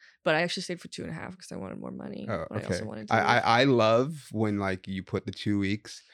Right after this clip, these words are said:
Speaker 2: and they're like, "Well, today's your last day." You're like, "Fucking thank you."
Speaker 1: <laughs>
Speaker 2: I,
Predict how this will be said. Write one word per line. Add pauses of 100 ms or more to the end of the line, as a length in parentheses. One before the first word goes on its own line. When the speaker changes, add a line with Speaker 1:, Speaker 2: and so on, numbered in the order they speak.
(100)
Speaker 2:
and
they're
like,
"Well, (180)
today's
your
last
day."
You're
like,
"Fucking
thank
you." (220)
Speaker 1:
<laughs>
Speaker 2:
I,